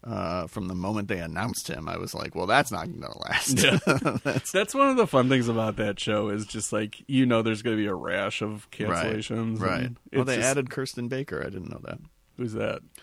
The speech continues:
Speaker 1: Robin Lively they added?
Speaker 2: They did add Robin Lively.
Speaker 1: Uh, Kirsten Baker is, uh, Friday the thirteenth too.
Speaker 2: Oh, okay.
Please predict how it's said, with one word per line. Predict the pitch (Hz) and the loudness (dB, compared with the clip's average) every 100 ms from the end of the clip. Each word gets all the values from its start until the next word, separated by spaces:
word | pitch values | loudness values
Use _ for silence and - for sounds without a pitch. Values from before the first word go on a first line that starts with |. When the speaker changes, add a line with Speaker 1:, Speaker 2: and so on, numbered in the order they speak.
| - - - _ _ - | -20 -20 -20 _ _ -8
Speaker 1:
Robin | 98 113 98 | -4 -2 -2
Lively | - 104 139 156 | -2 -2 -2 -4
they | 170 165 | -4 -6
added? | 165 185 - 120 | -6 -10 -10 -4
Speaker 2:
They | 117 | 0
did | 117 117 | 0 2
add | 107 104 | 0 0
Robin | - - - | -4 -6 -8
Lively. | 120 - | -12 -4
Speaker 1:
Uh, | 113 110 110 | 2 4 4
Kirsten | - 151 139 | 2 2 2
Baker | 120 113 127 117 110 107 107 | 4 4 4 6 6 4 2
is, | - 101 95 90 | 2 0 0 -2
uh, | 90 87 87 85 85 85 85 - - 95 _ _ | -4 -2 -2 -2 -4 -6 -8 -16 -20 _ _ _
Friday | - 123 92 | -8 -2 -2
the | 160 | -2
thirteenth | 165 78 - - | -8 -10 -14 -12
too. | - - - - | -12 -10 -14 -4
Speaker 2:
Oh, | 113 104 | 0 0
okay. | - | -2